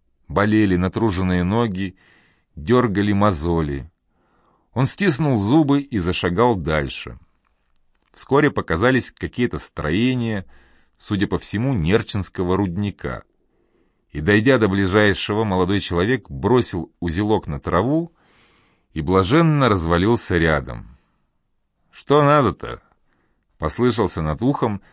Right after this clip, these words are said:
надтреснутый голос. И, подняв голову, Свечников увидел пожилого мужичонку в дырявой телогрейке. «Сторож», подумал он, и приказал: «Ну-ка, братец,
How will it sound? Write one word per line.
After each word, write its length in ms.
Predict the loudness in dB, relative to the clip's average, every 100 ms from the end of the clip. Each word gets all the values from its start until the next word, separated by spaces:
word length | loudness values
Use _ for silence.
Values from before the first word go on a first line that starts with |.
| _
надтреснутый 880 | -6 -6 _ -2 2 2 0 -4 -2
голос. 640 | -2 0 0 -2 -8 -16 _ _ _ _ _ _ _
И, 100 | -6
подняв 460 | -2 0 2 0 0
голову, 480 | 2 4 4 2
Свечников 800 | -2 -4 -2 -2 -2 -6 -6 -8 -8
увидел 400 | -2 0 0 -2
пожилого 600 | _ -4 -2 0 0 0
мужичонку 920 | -2 -2 -4 -6 -2 0 0 -4 -10
в 80 | -8
дырявой 480 | -4 0 2 2 0
телогрейке. 920 | -2 -2 -2 -2 -4 -6 -14 -20 -20 _ _ _ _ _ _ _ _
«Сторож», 760 | -20 -4 2 4 2 -2 -12 -20 _ _
подумал 460 | -10 -6 -6 -6 -8
он, 180 | -12 -16 _ -20 _ _ _ _ _ -8
и 80 | -4
приказал: 720 | 0 2 4 4 6 4 0 -8 _ _ _ _ _ _
«Ну-ка, 320 | -2 -2 0
братец, 580 | 4 4 4 2 0 -8